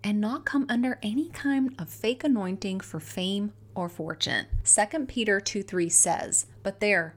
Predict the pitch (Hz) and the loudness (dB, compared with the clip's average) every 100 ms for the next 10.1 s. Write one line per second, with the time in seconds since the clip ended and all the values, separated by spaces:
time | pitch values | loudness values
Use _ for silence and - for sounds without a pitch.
0 | - 190 185 180 180 - 165 - 170 - | -4 -2 0 0 0 -2 -4 0 0 0
1 | - 196 185 185 - 175 170 - 160 156 | -2 -4 -2 -2 -2 0 -2 -2 -2 -6
2 | - 175 - - 196 220 311 294 - 233 | -8 -12 -8 0 0 0 -2 -4 -2 -2
3 | 214 214 208 214 202 - 202 220 247 - | 0 0 -2 -2 -2 -4 -4 0 2 2
4 | 254 240 262 - 202 220 208 240 156 - | -2 -4 -8 -4 -2 0 2 0 -2 -8
5 | - - 220 208 190 - - 285 311 196 | -14 -4 0 2 0 -2 4 4 4 0
6 | 156 - - - - 240 - - - - | -4 -10 -10 -4 -2 0 0 0 -2 0
7 | 208 - 254 - 269 277 214 - 175 - | -2 -2 -6 -2 0 2 2 0 -2 -2
8 | 175 180 190 262 269 254 226 214 185 185 | -2 -2 2 2 4 2 0 -2 -2 -2
9 | 190 - 190 190 175 170 160 - - - | -2 -4 -4 -6 -4 -6 -6 -8 -10 -8